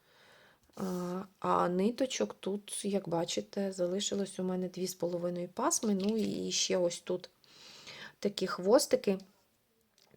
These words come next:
Тому, е, я якби зовсім не впевнена в тому, що мені його вистачить. Так, це номер вісімнадцять чотириста три, зараз я побачу. Дві тисячі триста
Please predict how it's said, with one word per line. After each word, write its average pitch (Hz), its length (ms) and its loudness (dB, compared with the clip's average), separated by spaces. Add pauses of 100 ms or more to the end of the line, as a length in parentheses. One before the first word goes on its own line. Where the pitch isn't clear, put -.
Тому, 208 480 6 (100)
е, 185 400 -2
я 196 160 4
якби 190 300 4
зовсім 170 460 6
не 175 60 0
впевнена 202 500 4
в 170 100 -6
тому, 220 360 0
що 220 540 -4
мені 180 580 -2
його 165 340 0 (880)
вистачить. 180 580 -4
Так, 165 240 -2
це 190 260 0
номер 190 300 0
вісімнадцять 185 640 -2
чотириста 185 720 -4 (120)
три, 240 300 0
зараз 196 440 -6
я 202 100 -2
побачу. 196 640 -6 (600)
Дві 196 220 0
тисячі 277 520 2
триста 220 680 2